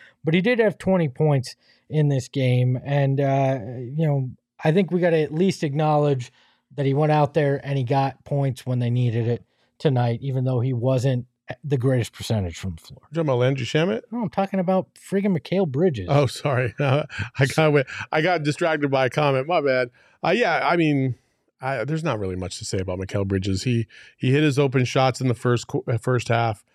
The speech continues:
Speaker 2: After that, you didn't really notice him on the court at all.
Speaker 1: No, he had
Speaker 2: Just
Speaker 1: that
Speaker 2: kinda
Speaker 1: one
Speaker 2: fizzled away, and that was about it. He didn't really make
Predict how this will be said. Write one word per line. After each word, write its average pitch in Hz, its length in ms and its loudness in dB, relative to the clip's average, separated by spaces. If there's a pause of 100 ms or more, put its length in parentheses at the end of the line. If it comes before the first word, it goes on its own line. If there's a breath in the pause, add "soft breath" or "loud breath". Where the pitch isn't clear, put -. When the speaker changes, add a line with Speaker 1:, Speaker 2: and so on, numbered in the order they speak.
(380)
Speaker 2:
After 175 220 0
that, 190 180 2
you 139 80 -2
didn't 190 180 -2
really 202 160 -4
notice 131 320 -4
him 117 100 -2
on 98 100 -6
the 92 80 -14
court 160 260 -4
at 82 100 -10
all. 123 220 -2
Speaker 1:
No, 160 300 0
he 160 120 -2
had 156 140 -2
Speaker 2:
Just 151 120 2
Speaker 1:
that 143 60 0
Speaker 2:
kinda 147 100 0
Speaker 1:
one 143 200 0
Speaker 2:
fizzled 143 360 0
away, 120 440 0
and 101 340 -6
that 113 160 -4
was 110 180 -8
about 110 320 -6
it. 117 140 -8
He 113 80 -8
didn't 160 140 0
really 151 160 2
make 135 300 -2